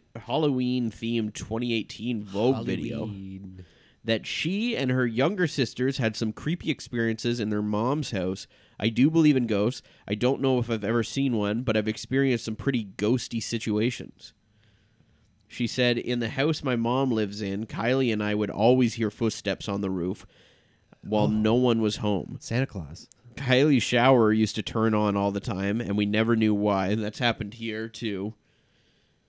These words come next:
Speaker 1: So, yeah, I'm convinced it was a ghost.
Speaker 2: Right.
Speaker 1: So how
Speaker 2: I'm,
Speaker 1: about
Speaker 2: I'm
Speaker 1: that?
Speaker 2: not, I'm not convinced.
Speaker 1: Well, you don't believe them?
Speaker 2: I think it's a jolly old elf up on the roof.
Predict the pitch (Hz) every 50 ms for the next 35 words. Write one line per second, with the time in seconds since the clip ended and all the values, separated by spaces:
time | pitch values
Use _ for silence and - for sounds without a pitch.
0 | _ _ _ _ _ _ - - - - 143 131 127 123 120 90 120 120 113 104
1 | 92 85 76 107 117 110 - 123 113 107 113 120 110 104 - - 92 73 104 107
2 | 104 101 101 98 85 73 110 - - - - - _ _ _ _ _ _ _ _
3 | _ _ _ _ _ _ _ _ _ _ _ _ _ _ _ _ _ _ _ _
4 | - 98 92 90 85 78 - _ _ _ _ _ _ - _ _ _ _ _ _
5 | _ _ _ _ _ - 101 92 104 104 101 104 104 95 - 110 - 117 113 95
6 | 87 85 - - _ _ - 98 101 101 92 92 - _ - 78 76 80 80 80
7 | 82 - - _ _ _ _ _ _ _ _ _ _ _ _ _ _ _ _ _
8 | _ _ _ - - - 104 104 101 95 92 82 - - - - - - - -
9 | 101 104 104 113 107 107 101 101 104 107 107 107 104 107 107 127 185 - - _
10 | _ _ _ _ _ - 123 123 131 - 135 123 113 110 104 - 101 90 - 110
11 | 110 117 127 123 120 117 120 117 110 113 131 175 185 - - 139 127 - 147 135
12 | 135 131 127 131 135 151 190 226 - - -